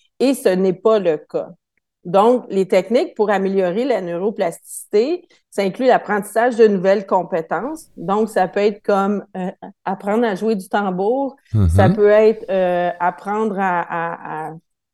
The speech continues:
Speaker 1: n'importe quoi, à écrire, à faire du dessin, à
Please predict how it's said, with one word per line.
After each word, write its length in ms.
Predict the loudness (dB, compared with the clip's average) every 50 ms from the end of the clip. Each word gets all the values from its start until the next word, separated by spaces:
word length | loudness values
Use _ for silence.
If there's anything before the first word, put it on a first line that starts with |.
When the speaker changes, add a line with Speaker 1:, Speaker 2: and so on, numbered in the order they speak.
| _ _ -6
Speaker 1:
n'importe 320 | -4 -4 -4 -4 -4 -6 -4
quoi, 120 | -2 0
à 180 | 0 0 0 0
écrire, 420 | -2 -4 -4 0 0 0 0 0
à 60 | -4
faire 220 | -4 -2 -4 -4 -4
du 120 | -6 -8 -4
dessin, 400 | -4 -4 -4 -4 -4 -6 -4 -4 -4 -4
à 180 | -4 -4 -6